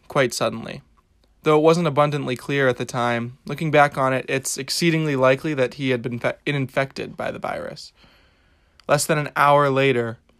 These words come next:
I received a phone call. I myself had tested positive for the virus as well.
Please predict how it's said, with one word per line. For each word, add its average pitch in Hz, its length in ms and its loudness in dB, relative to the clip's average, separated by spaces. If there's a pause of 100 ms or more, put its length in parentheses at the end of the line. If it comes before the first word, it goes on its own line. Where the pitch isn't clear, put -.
(200)
I 147 100 4
received 139 340 0
a 127 40 -4
phone 127 320 -2
call. - 380 -4 (840)
I 147 120 2
myself 147 640 2
had 139 180 -2
tested 139 360 -4
positive 123 440 0
for 127 80 -6
the 113 80 -6
virus 117 400 -4
as 127 240 -8
well. 113 300 -4